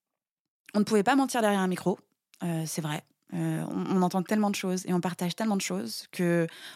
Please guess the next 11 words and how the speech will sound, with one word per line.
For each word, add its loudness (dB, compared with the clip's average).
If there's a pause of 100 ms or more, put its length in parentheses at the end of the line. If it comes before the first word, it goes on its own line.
en 2
tout -4
cas -2
pour -2
ma 2
part, -2 (120)
euh, -2 (840)
bah, -2
j'y -2
arrive -2
pas. -8